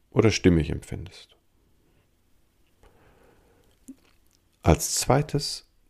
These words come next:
ziehen wir die Schultern nach oben. Am besten langsam. Wir ziehen die Schultern nach oben. Und langsam deswegen, <laughs> weil wenn da Spannungen im Nacken sitzen,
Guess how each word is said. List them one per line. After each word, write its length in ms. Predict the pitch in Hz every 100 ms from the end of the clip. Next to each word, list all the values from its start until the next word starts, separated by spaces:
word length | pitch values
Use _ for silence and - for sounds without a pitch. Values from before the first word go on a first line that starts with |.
| -
ziehen 500 | - - 104 95 85
wir 140 | 87
die 100 | 82
Schultern 760 | 80 - 80 78 - 78 73 71
nach 400 | 73 76 71 - -
oben. 380 | 104 95 76 69
Am 80 | 90
besten 280 | 143 - 113
langsam. 640 | 85 90 98 92 90 87 - _ _ _ _ _ _ _ _ _ _ _ _ _ _ _ _ -
Wir 120 | -
ziehen 240 | - 95
die 80 | 82
Schultern 380 | 76 82 76 76
nach 180 | 69 -
oben. 500 | - 80 92 92 90 _ _ - _ _ _ _ _
Und 360 | - 87 - -
langsam 380 | - 92 104 104
deswegen, 520 | 123 151 90 90 156 151 - -
<laughs> 300 | 117 147 - -
weil 260 | 98 104
wenn 140 | 104 95
da 140 | 90
Spannungen 440 | - - 107 104
im 100 | 90
Nacken 320 | 85 90 - 82
sitzen, 520 | 131 - - 139